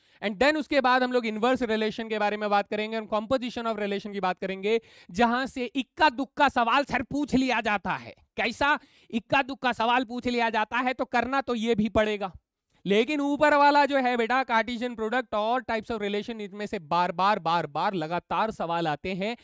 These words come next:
तो इसके लिए तैयार रहिए। वेटेज अच्छा है, दो से तीन सवाल कन्फर्म पूछे जाएंगे। तो भाई मैं तो बिल्कुल तैयार नहीं हूं सर दो से तीन सवाल छोड़ने के लिए, आप तैयार हो क्या?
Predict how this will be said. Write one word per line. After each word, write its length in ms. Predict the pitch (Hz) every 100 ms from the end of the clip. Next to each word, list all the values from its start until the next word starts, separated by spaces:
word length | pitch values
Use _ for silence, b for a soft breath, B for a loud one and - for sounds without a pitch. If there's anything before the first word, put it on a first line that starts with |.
| B B B
तो 80 | 214
इसके 200 | - 214
लिए 160 | 214
तैयार 420 | 226 170 170 143 123
रहिए। 280 | 110 101 - b b 156
वेटेज 320 | 202 277 269
अच्छा 320 | 262 262 262
है, 200 | 233 254
दो 200 | 202 214
से 120 | 254
तीन 220 | 254 240
सवाल 340 | 240 214 226 247
कन्फर्म 560 | 226 214 202 240 247
पूछे 320 | 240 240 247 220
जाएंगे। 480 | 220 220 220 233 - b b
तो 100 | 247
भाई 240 | 214 233 254
मैं 280 | 180 214
तो 200 | 254 254
बिल्कुल 380 | 220 226 - 247
तैयार 420 | 226 220 214 220
नहीं 180 | 214 214
हूं 80 | 214
सर 200 | 240 233
दो 220 | 185 208
से 140 | 214 226
तीन 240 | 226 214
सवाल 300 | 208 196 202
छोड़ने 400 | - 190 208 208
के 140 | 208
लिए, 200 | 214 233 - 180
आप 220 | 220 -
तैयार 340 | 226 226 226 226
हो 140 | 226
क्या? 240 | - 139